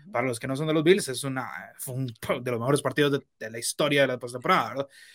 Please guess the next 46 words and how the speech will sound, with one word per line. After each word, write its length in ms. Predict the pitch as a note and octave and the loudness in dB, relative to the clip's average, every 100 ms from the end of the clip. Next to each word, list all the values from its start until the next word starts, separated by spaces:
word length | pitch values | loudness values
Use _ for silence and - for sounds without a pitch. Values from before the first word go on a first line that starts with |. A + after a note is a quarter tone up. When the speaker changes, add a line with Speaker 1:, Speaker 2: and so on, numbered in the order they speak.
| - | -2
Speaker 1:
De 120 | G#2+ | 2
acuerdo. 240 | F#2+ D#3+ A3 | 4 8 8
Speaker 2:
No 60 | |
me 60 | D4 | 10
sorprende, 320 | G3 C4+ D#4 | 6 4 4
Alonso, 260 | E3 B2+ - | 2 0 -4
no 120 | F#3+ | -2
me 80 | A#3 | 0
sorprende. 580 | G#3+ C4 E3 C3 C#3 C3+ | 2 0 0 0 0 -2
Eh, 120 | - | -4
son 160 | - F#3 | 0 2
un 80 | A3+ | 4
equipo 240 | G#3 G#3 | 2 0
sumamente 420 | - A#3 C4 A#3+ | 4 4 6 4
completo, 460 | G3+ D#3+ F3+ B3+ - | 2 4 4 4 0
añadieron 460 | C#3 D3 C#3+ F3 F#3+ | 0 2 2 4 4
figuras 340 | D3+ F#3 F3+ | 6 6 4
de 100 | C#3 | 2
nombre 340 | C#3 E3 G#3+ | 4 6 6
como 200 | A3 G#3+ | 4 0
Von 200 | G#3+ A3 | 2 2
Miller, 280 | A3+ A#3+ C4 _ - - _ _ | 4 2 -2 _ -20 -20 _ _
Speaker 1:
Ujú. 120 | - | 0
Speaker 2:
mantuvieron 560 | D3+ E3 D3 D3 E3 F#3 | 2 2 4 4 6 4
a 80 | E3+ | 0
su 160 | D3+ | -2
secundaria, 580 | C3+ - B2 E3+ G#3+ G3+ | -6 -4 2 6 8 8
que 140 | G3+ | 6
es 160 | B2+ - | -2 -2
para, 200 | C3+ C3 | -6 -6
vos 180 | C3 C#3+ | -6 -4
sabes 180 | C#3+ - | -4 -2
que 60 | |
a 20 | |
mí 100 | C3+ | -4
me 60 | C3+ | -4
encanta, 500 | B2+ C#3+ C#3 C3 A2 B2 - | -2 -2 -2 -4 -6 -8 -8
en, 160 | C3 C#3 | -2 2
en 100 | C#3 | 0
especial 300 | C3 C3+ D3 | 2 4 6
la 60 | |
dupla 240 | D#3 D3+ D3+ | 6 6 2
de 40 | |
profundos, 420 | B2+ D#3+ D#3+ F3 | 4 4 4 4
me 60 | D3+ | 0
encanta. 400 | D3+ E3+ F3+ | 2 0 0